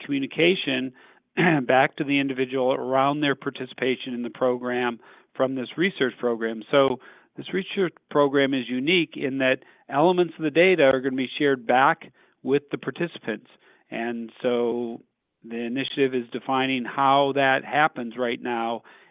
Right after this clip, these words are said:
as it scopes, as it works out the details of the, some, the awards that they provided for the enrollment centers and the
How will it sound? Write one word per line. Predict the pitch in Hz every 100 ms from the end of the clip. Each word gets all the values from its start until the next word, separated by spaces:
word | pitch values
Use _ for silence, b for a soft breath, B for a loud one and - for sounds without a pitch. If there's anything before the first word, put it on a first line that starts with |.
| b
as | 123 120
it | 123 127 _ _ _ -
scopes, | - 143 127 -
as | - 147 127
it | 131 143 _ b b b _ _ _ _ _ _
works | 139 151 151 160
out | 147
the | 139
details | 131 143 160 - 139 127 123 120 110 - -
of | 127 127 120 120
the, | 120 117 110 _ b b b b _ -
some, | 135 123 - 143
the | 127 123 120 120 - _ _ _ -
awards | 127 143 165 147 127 120
that | 123 -
they | 127
provided | - 127 123 123 123 117 -
for | - 120 123 117 110 B B
the | 120
enrollment | 123 131 143 143 131
centers | - 131 131 131 123 113
and | - 120 117
the | 117 120